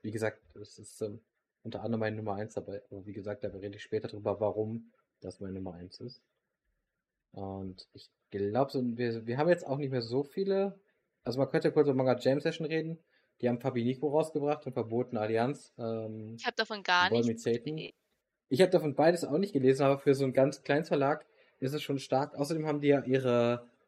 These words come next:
Speaker 1: ähm, ihre, äh, ähm, Crowdfunding-Kampagne beendet erfolgreich, äh, und zum Beispiel jetzt auch mit, äh, oh Gott, wie hieß mal der, mit der Schwester, äh, ab sofort Schwester zum Beispiel, Wakaban Kino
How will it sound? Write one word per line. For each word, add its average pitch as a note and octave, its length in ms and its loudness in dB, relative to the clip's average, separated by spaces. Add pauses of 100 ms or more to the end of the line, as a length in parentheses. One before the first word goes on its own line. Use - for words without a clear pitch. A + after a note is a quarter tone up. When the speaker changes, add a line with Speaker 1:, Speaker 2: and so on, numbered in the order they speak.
(260)
Speaker 1:
ähm, G#2 520 -4 (520)
ihre, G2+ 720 -4
äh, F2+ 100 -18
ähm, F#2 220 -14 (240)
Crowdfunding-Kampagne A#2 880 0
beendet G#2+ 300 -4
erfolgreich, A2 680 -2
äh, A2+ 320 -2 (240)
und A2+ 280 -6 (460)
zum A#2+ 140 -2
Beispiel A#2 200 -2
jetzt A2+ 140 -4
auch G#2+ 360 -4
mit, - 320 -10
äh, G2 280 -4 (320)
oh G2 100 -6
Gott, A2+ 160 0
wie - 40 -18
hieß B2 140 -4
mal A#2+ 120 2
der, A2+ 220 2 (380)
mit A2 160 -6
der A#2+ 80 -2
Schwester, A#2+ 680 -2 (100)
äh, G2 80 -12
ab G#2 280 -6
sofort A#2 300 -4
Schwester C3+ 320 2
zum B2+ 160 -4
Beispiel, A#2+ 600 0 (360)
Wakaban A2 400 0
Kino B2+ 580 0